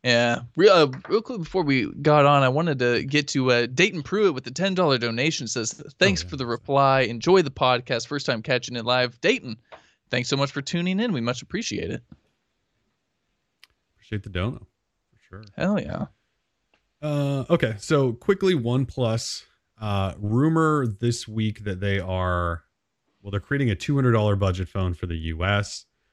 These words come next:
Speaker 2: Um, so little background there. OnePlus Nord obviously released four hundred euros, was not coming here. They made it clear not coming here, but they said, "We'll release some other Nord branded product in the U S at some point in time."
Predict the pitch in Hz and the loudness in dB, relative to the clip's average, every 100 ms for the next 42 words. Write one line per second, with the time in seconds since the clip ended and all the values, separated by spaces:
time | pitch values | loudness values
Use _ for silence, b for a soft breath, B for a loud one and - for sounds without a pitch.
0 | _ _ _ 110 104 101 98 92 90 _ | _ _ _ -4 -2 0 -2 -4 -10 _
1 | _ _ _ _ _ _ _ - 139 113 | _ _ _ _ _ _ _ -2 -2 -2
2 | 107 _ _ _ _ _ 139 151 120 123 | -6 _ _ _ _ _ 0 2 2 2
3 | 123 131 117 113 110 104 95 98 120 120 | 2 2 4 4 6 4 2 2 2 2
4 | 127 113 98 98 95 92 92 95 92 92 | 2 2 0 2 2 2 0 0 0 -2
5 | 101 92 90 87 87 90 87 - - _ | -4 -2 -2 -2 0 0 0 -4 -18 _
6 | _ - 113 107 104 92 90 90 90 90 | _ -10 -2 0 2 0 0 0 2 0
7 | 85 - - 85 98 92 - 90 82 87 | -2 -6 -18 -6 -4 -4 -6 -6 -6 -6
8 | 80 98 180 208 - - 143 110 98 90 | -6 -4 -2 -2 -2 -2 0 2 0 -2
9 | - _ _ _ 104 104 98 113 104 101 | -6 _ _ _ -8 -6 -4 -2 0 0
10 | 104 104 98 135 113 127 143 156 156 - | 0 -2 -2 0 2 2 2 2 0 0
11 | 143 139 127 98 98 101 101 90 95 92 | -2 0 0 2 0 0 -2 -4 -4 -2
12 | 90 87 - 95 90 90 98 90 85 85 | -4 -6 -6 -4 -4 -6 -8 -10 -6 -4
13 | 85 - - 156 110 95 90 95 92 | -4 -8 -6 -6 -4 -6 -6 -6 -6